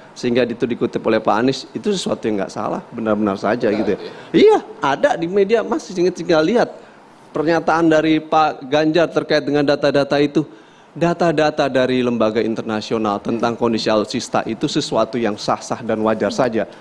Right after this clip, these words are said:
Kalau Bung Daniel menggunakan data lain, ada yang menganggap lebih tinggi, itu juga silahkan saja. Karena apa? Banyak perspektif dalam melihat konteks pertahanan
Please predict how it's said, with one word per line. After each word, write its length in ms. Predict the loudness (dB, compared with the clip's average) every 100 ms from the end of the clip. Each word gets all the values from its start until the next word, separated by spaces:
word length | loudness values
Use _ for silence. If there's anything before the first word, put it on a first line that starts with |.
| -8 0
Kalau 180 | 2
Bung 240 | 2 2 2
Daniel 320 | 4 2 2
menggunakan 480 | 4 6 4 2 2
data 320 | 2 2 2
lain, 240 | 4 2
ada 140 | 0 0
yang 160 | 0 0
menganggap 300 | 0 0 0
lebih 220 | 0 -2
tinggi, 180 | -2 -4 -8 -20 -2
itu 220 | 2 2
juga 240 | 2 2 2 0
silahkan 400 | -6 -6 -6 -8
saja. 400 | -6 -4 -4 -6 -16 -20 -20 -20 -20 -20 -18 -2
Karena 400 | 0 4 4 2
apa? 260 | -2 -4
Banyak 380 | 0 0 2 0
perspektif 480 | -2 0 0 2 2
dalam 240 | 4 4 6
melihat 320 | 6 6 2 -6 -2
konteks 400 | 0 2 -2 -2
pertahanan 580 | -4 -2 0 2 0